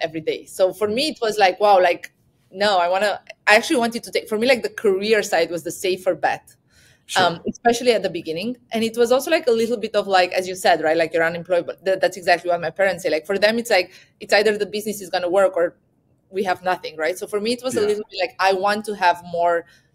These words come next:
Speaker 1: chances to explore more before I get to a point where I commit fully to something that I actually wanna build or I, you know, wanna be committed in. But, like, having that in mind, so my brain was always like,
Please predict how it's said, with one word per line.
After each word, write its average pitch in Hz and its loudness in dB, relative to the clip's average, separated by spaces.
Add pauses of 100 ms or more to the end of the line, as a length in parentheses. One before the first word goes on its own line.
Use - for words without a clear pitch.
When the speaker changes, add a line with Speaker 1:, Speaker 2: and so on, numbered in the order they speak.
Speaker 1:
chances 180 -2
to 175 -10
explore 170 -2
more 165 0
before 208 0
I 196 4
get 185 2
to 202 -4
a 190 -4
point 175 -8
where 180 2
I 175 0
commit 196 -8
fully - -2
to 180 -14
something 175 -6
that 214 0
I 170 2
actually 170 -2
wanna 165 -6
build 170 0
or 160 2
I, 156 0 (180)
you 170 -12
know, 147 -8
wanna 147 -4 (160)
be 160 -10
committed 160 -14
in. - -16 (400)
But, 247 6
like, 240 4
having 269 0
that 262 -2
in 208 -6
mind, 196 -4
so 185 -8
my 202 0
brain 208 0
was 180 -4
always 180 2
like, 165 0